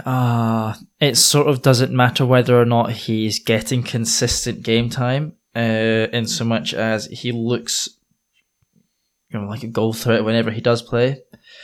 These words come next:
Saying that though, you know, I don't, bem-, I, you know,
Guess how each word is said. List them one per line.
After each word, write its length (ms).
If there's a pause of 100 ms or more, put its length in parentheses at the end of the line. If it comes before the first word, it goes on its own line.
(220)
Saying 420
that 240
though, 240
you 120
know, 280
I 80
don't, 300
bem-, 280
I, 140
you 100
know, 320